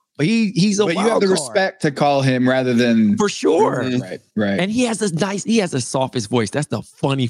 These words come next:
Speaker 1: fucking shit about this shit, Tom.
Speaker 2: Oh,
Speaker 1: He
Speaker 2: God.
Speaker 1: "Trayvon."
Speaker 2: <laughs> No,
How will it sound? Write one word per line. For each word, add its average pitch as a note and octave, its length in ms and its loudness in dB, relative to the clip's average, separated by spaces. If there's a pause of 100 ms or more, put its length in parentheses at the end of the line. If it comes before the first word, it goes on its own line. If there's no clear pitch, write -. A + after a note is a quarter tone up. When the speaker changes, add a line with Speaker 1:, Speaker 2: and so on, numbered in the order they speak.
Speaker 1:
fucking A#2+ 280 -4
shit B2+ 200 -4
about G#2+ 280 -4
this F2+ 160 -10
shit, - 220 -12
Tom. F2+ 320 -8 (260)
Speaker 2:
Oh, G3+ 160 -14
Speaker 1:
He G3+ 160 4
Speaker 2:
God. - 140 -10 (220)
Speaker 1:
"Trayvon." G#3+ 640 0 (560)
Speaker 2:
<laughs> - 840 -4
No, D4 760 2